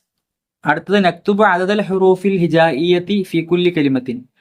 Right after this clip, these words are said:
ഓരോ കലിമത്തിലെയും ഹിജായിയായ ഹർഫുകളുടെ എണ്ണം എഴുതാനാണ്.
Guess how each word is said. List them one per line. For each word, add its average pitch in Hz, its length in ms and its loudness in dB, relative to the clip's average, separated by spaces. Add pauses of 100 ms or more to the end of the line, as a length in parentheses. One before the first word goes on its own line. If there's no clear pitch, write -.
(260)
ഓരോ 139 280 2
കലിമത്തിലെയും 170 640 2
ഹിജായിയായ 175 800 0
ഹർഫുകളുടെ 160 760 0 (800)
എണ്ണം 160 380 0
എഴുതാനാണ്. 123 440 0